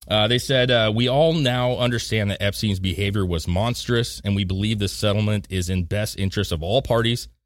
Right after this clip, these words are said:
especially the survivors who suffered unimaginable abuse at the hands of this man." Uh, quote, "An association with him was a mistake,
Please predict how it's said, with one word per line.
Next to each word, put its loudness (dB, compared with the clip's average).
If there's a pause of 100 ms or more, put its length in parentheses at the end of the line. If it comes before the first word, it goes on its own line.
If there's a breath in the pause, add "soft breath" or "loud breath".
(140)
especially 0
the 0
survivors 0
who -2
suffered -2
unimaginable 0
abuse -4
at -8
the -6
hands -2
of -4
this -6
man." -2 (720)
Uh, 0
quote, 0
"An -2
association 0
with 2
him 0
was 0
a 0
mistake, -2